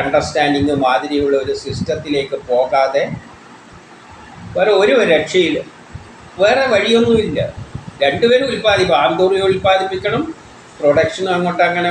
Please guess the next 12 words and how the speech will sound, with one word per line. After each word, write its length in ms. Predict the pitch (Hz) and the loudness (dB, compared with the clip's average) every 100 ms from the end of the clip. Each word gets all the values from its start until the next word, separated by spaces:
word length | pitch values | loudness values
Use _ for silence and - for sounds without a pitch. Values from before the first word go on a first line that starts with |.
| 175 | -2
ഉൽപ്പാദിപ്പിച്ച് 560 | 160 170 175 170 165 | 0 0 0 0 -4
കഴിഞ്ഞാൽ 220 | 175 214 175 | -4 -2 -2
അങ്ങോട്ടും 260 | 165 160 160 | -2 -4 -6
ഇങ്ങോട്ടെല്ലാം 420 | 151 151 151 143 | -6 -4 -4 -2
കൊടുത്തിട്ട് 440 | 139 139 143 143 180 233 - - - - - - - - - 143 | -2 -2 -10 -8 -10 -10 -18 -20 -20 -20 -20 -20 -20 -8 -2 2
ഒരു 120 | 139 - | 2 -2
സിസ്റ്റം 340 | 117 - 120 113 | -6 -2 -2 0
വരും. 200 | - - - 120 | -4 -8 -8 -4
അത് 100 | 123 143 | 0 0
തന്നെയാണ് 420 | 147 151 151 151 160 127 | 2 2 0 0 -2 -2
നാളത്തെ 420 | 123 131 - 131 120 | -2 -2 -2 -2 0
ലോകം 300 | 113 123 | -2 -4